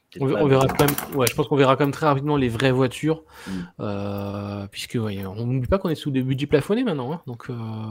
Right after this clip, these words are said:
Speaker 2: s'amuser à produire un faux aileron, ce genre de choses, ça coûte de l'argent et ça, c'est pas du, c'est pas du marketing, hein. Euh, ça, ça rentre directement dans le plafond de cent quarante millions de dollars, donc il faut, faut, on s'amuse pas à produire des, des, des,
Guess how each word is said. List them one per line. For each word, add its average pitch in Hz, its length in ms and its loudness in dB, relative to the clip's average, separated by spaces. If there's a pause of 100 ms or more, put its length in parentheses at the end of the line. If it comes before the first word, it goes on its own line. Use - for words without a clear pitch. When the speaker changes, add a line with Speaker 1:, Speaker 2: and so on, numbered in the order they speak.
(200)
Speaker 2:
s'amuser 131 460 0
à 131 60 2
produire 127 320 0
un 117 80 -2
faux 135 200 -2
aileron, 131 400 2
ce 131 60 0
genre 117 100 -4
de 117 100 -6
choses, 202 200 -2
ça 156 80 -6
coûte 143 160 -6
de 127 80 0
l'argent 120 280 -2
et 170 40 -4
ça, - 120 -10
c'est - 140 -10
pas 160 140 2
du, 156 100 -4
c'est 143 140 -12
pas 165 100 -4
du 160 120 0
marketing, 143 500 -4
hein. 131 80 -12 (560)
Euh, 110 60 -10 (120)
ça, 110 240 -8
ça 110 160 -4
rentre 120 220 0
directement 127 320 2
dans 131 80 2
le 117 120 2
plafond 123 280 0
de 120 80 -4
cent 131 100 -2
quarante 120 220 0
millions 120 140 0
de 113 60 0
dollars, 156 300 4
donc 127 240 -4
il 120 60 0
faut, 117 280 -2
faut, 113 160 -12
on 107 220 -8
s'amuse 120 300 -4
pas 170 100 0
à 160 60 0
produire 127 300 -2
des, 113 200 -4
des, 117 140 -4
des, 120 160 -2